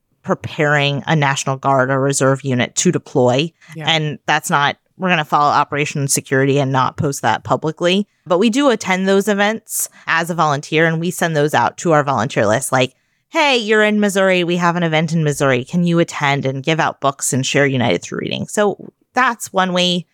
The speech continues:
Speaker 1: that we do it. We provide all the training and give you all the information and materials,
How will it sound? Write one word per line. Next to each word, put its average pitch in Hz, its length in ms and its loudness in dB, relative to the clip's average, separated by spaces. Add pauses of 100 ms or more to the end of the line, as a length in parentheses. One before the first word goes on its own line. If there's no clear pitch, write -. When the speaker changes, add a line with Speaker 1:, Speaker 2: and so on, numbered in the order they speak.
(220)
Speaker 1:
that 196 100 0
we 202 80 2
do 190 100 2
it. 185 220 0
We 196 120 -2
provide 170 360 0
all 160 120 0
the 156 80 -6
training 160 520 0
and 143 120 -4
give 151 180 0
you 151 160 0
all 135 120 2
the 139 120 -2
information 139 640 0
and 120 100 0
materials, 127 720 0